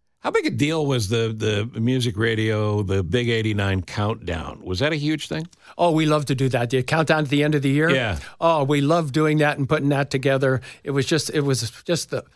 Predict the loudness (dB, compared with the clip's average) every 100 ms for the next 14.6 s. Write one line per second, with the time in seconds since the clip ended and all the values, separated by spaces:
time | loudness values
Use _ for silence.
0 | _ _ _ _ _ _ -16 0 2 4
1 | 0 0 2 2 -2 -10 _ -2 0 0
2 | -2 0 0 0 -2 -4 -4 -2 -2 -2
3 | -2 0 0 0 0 0 0 0 0 0
4 | 0 0 -2 0 0 0 0 0 -2 0
5 | -2 0 -4 -8 _ _ _ _ 0 2
6 | 2 2 0 -2 -2 0 0 2 0 2
7 | 2 2 2 0 0 -4 -8 -10 _ _
8 | -4 0 0 0 0 0 2 2 4 2
9 | 2 2 2 2 2 2 2 2 -2 0
10 | 2 2 2 2 2 2 2 2 2 2
11 | 0 0 -4 -8 -4 -4 -2 -2 0 2
12 | 2 -2 -4 0 2 2 2 2 2 2
13 | 2 0 0 0 0 -2 -6 -2 2 4
14 | 4 4 2 0 -2 -8